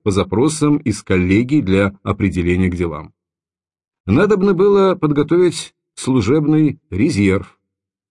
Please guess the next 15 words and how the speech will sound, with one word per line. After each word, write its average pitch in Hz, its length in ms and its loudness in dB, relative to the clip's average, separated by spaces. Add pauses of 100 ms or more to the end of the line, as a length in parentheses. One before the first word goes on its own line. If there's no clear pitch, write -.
(180)
Тот 156 220 0
же 185 140 0
Фик 147 420 -2
писал 139 380 0
Петру 139 540 0 (200)
о 120 260 0 (240)
нетрудном 147 840 2
обучении 113 560 0
российских 98 680 -2
молодых 104 500 0
детей 104 480 0
для 101 240 0
приготовления 107 720 0
к - 60 -16
службе, 90 680 -2